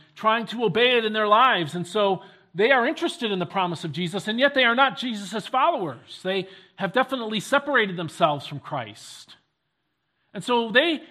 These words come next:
have a question. "Jesus, you've been preaching about this coming kingdom. When is it gonna happen?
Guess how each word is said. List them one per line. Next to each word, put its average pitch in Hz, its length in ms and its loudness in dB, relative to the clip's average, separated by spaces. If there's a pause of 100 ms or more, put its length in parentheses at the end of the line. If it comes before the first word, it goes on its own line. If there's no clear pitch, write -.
have 240 160 4
a 220 40 0
question. 196 540 0
"Jesus, 262 420 -4
you've 220 100 -2
been 240 140 0
preaching 277 420 -6
about 202 240 2
this - 160 -6
coming 240 300 -6
kingdom. 233 400 -8 (380)
When 254 260 0
is 330 120 2
it 320 60 -2
gonna 339 160 0
happen? 302 520 -2